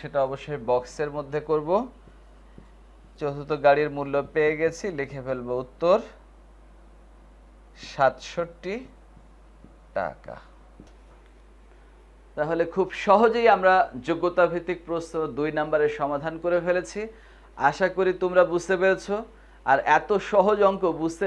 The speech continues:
না পারারও কোনো কারণ নাই। আর এই সমস্ত অঙ্ক তোমরা নিজেরা এমনিতেই পারবা ইনশাআল্লাহ। তো তোমাদের জন্য অনেক অনেক শুভকামনা রইল, তোমাদের জন্য অনেক অনেক দোয়া রইল। তোমরাও আমাদের জন্য দোয়া করবে, আমরা যেন সুস্থ থাকতে পারি, তোমাদের সেবায়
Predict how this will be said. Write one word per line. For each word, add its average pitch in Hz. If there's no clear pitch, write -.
না 156
পারারও 160
কোনো 156
কারণ 139
নাই। 185
আর 170
এই 160
সমস্ত 185
অঙ্ক 180
তোমরা 175
নিজেরা 160
এমনিতেই 160
পারবা 117
ইনশাআল্লাহ। 90
তো 123
তোমাদের 160
জন্য 175
অনেক 175
অনেক 180
শুভকামনা 190
রইল, 196
তোমাদের 160
জন্য 180
অনেক 185
অনেক 185
দোয়া 190
রইল। 190
তোমরাও 208
আমাদের 190
জন্য 175
দোয়া 185
করবে, 190
আমরা 165
যেন 160
সুস্থ 180
থাকতে 190
পারি, 202
তোমাদের 170
সেবায় 175